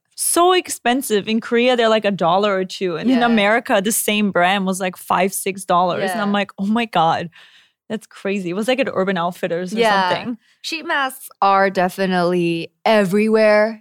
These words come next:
Speaker 2: in Korea. If you go to Myeongdong, it's, like, your go-to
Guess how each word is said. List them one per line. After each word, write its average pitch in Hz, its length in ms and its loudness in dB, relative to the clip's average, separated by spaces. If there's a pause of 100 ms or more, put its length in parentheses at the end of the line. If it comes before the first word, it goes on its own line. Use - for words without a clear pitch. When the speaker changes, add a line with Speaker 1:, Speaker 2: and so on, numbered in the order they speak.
(120)
Speaker 2:
in 214 120 0
Korea. 208 440 0
If 180 100 -12
you 185 60 -12
go 196 180 -4
to 190 80 -6
Myeongdong, 180 560 -8
it's, - 160 -10
like, 175 260 -2
your 175 140 -2
go-to 170 960 -2